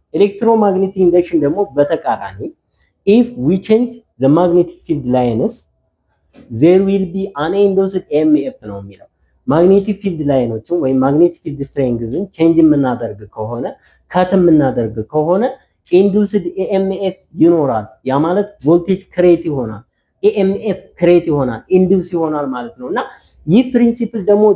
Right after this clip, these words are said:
ጀነሬተሮች እንዲሰሩ የሚያደርግ ፕሪንሲፕል ነው። ትራንስፎርመሮች እንዲሰሩ የሚያደርግ ነው። ኤሌክትሮማግኔቲክ ኢንደክሽን ላይ እጅግ ወሳኝ የሆነ ፕሪንሲፕል አለ። እሱ ምንድነው? ሌንዝ ስሎ ይባላል። እና ሌንዝ ስሎ ምንድነው የሚለው?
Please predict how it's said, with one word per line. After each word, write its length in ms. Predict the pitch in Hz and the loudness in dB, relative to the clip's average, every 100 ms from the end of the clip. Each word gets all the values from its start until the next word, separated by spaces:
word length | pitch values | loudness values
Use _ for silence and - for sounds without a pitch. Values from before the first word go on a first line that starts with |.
| 117 | 2
ጀነሬተሮች 720 | 131 160 170 170 170 165 165 | 2 2 2 0 -2 -8 -8
እንዲሰሩ 360 | 165 151 151 156 151 | -6 -6 -6 -4 -2
የሚያደርግ 520 | 147 147 143 135 131 - | -2 -4 -4 -6 -8 -14
ፕሪንሲፕል 560 | - 135 123 139 127 | -6 -6 -6 -10 -4
ነው። 140 | 123 117 _ _ _ - | -4 -4 _ _ _ -2
ትራንስፎርመሮች 880 | 170 185 190 - 185 180 175 170 165 | 0 2 0 0 0 4 4 2 0
እንዲሰሩ 400 | 160 151 151 139 | -2 -2 -4 0
የሚያደርግ 560 | 135 123 123 120 120 110 | 0 0 -4 -6 -8 -10
ነው። 140 | 120 120 - | -12 -12 -2
ኤሌክትሮማግኔቲክ 1000 | 170 190 180 180 185 175 160 156 156 - _ | 0 2 0 -2 0 0 -2 -2 -4 -6 _
ኢንደክሽን 420 | 139 147 151 185 | -2 0 0 -2
ላይ 140 | 208 254 | 0 -2
እጅግ 280 | - 143 196 | -2 -2 2
ወሳኝ 340 | 202 202 185 151 | 2 2 -2 0
የሆነ 240 | 139 131 127 | 0 -2 -6
ፕሪንሲፕል 500 | 131 127 - _ 110 | -8 -10 -10 _ -10
አለ። 160 | 101 101 - | -10 -12 -16
እሱ 140 | - 202 | -2 2
ምንድነው? 420 | 185 185 208 208 | 2 2 2 2
ሌንዝ 300 | 143 156 160 151 | 4 4 2 -2
ስሎ 160 | - 120 | -10 -10
ይባላል። 460 | 110 - 104 98 98 | -10 -10 -14 -12 -8
እና 120 | 127 214 | -2 0
ሌንዝ 260 | 165 175 175 | 4 2 2
ስሎ 140 | 190 175 160 | -4 -4 -2
ምንድነው 380 | 147 135 127 120 | -2 -4 -4 -6
የሚለው? 320 | 131 160 | -6 -6